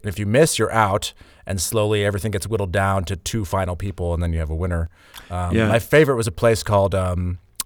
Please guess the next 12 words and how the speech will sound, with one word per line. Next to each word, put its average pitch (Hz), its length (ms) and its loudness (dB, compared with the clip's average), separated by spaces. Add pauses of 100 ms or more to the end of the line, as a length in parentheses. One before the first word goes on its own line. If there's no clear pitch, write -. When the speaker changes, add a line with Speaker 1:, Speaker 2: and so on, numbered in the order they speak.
(140)
Speaker 1:
Freudenreich, 110 840 0
which - 160 -10
was, 104 140 -6
which - 180 -8
was, 127 300 4
doesn't 107 240 -4
exist 104 260 -2
anymore. 95 260 0
It - 80 -8
was 107 120 -6
in 98 100 -4
Neukölln, 110 640 0